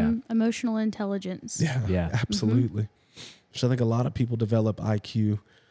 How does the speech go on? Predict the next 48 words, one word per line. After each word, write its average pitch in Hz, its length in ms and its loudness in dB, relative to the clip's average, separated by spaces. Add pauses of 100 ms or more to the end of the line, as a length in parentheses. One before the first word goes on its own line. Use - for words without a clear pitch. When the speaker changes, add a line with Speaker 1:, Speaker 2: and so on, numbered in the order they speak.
(300)
Speaker 2:
way 147 200 2
more 113 220 4
than 107 140 0
they 101 120 0
do 104 200 2
E 104 180 0
Q. 98 420 -2
But 214 320 0
the 208 80 0
Speaker 1:
Mm-hmm. - 20 -8
Speaker 2:
problem 127 380 0
with 110 140 0
that 101 240 -2
is 101 140 -2
that 98 140 -6
I 123 200 -4
Q 107 400 -2 (560)
is 107 140 -2
set - 340 -4
from 101 180 -2
birth. 95 440 -4 (180)
You 123 140 2
can 123 120 4
only 113 180 2
be 107 160 2
as 104 100 0
smart 107 280 2
as 98 120 -2
you're 95 100 -2
gonna 98 140 -4
be. 113 280 -6 (760)
E 147 180 4
Q 113 240 0
you 107 180 2
can 110 140 -2
develop 107 360 2
over 101 220 0
a 95 40 -2
lifetime. 104 480 -2
You 104 80 2
can 110 120 2
actually 107 340 0
grow 107 380 2
in 101 100 0
your 98 100 0
emotional 98 420 -2
intelligence 92 760 -4
with 107 140 -4